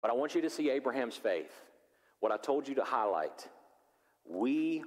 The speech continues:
will come back to you.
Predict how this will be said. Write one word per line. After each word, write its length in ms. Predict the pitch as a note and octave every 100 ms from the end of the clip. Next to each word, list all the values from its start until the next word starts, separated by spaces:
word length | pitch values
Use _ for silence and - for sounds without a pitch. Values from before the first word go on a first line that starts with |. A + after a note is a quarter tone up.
| - -
will 580 | G2+ A#2+ C3 C3+ C3+ C3+ -
come 520 | - B2 A#2 A#2 A2 - -
back 360 | G2+ G#2 G#2 - - - -
to 440 | A2 G#2 G2+ G2 - -
you. 320 | E2 F2+ D2+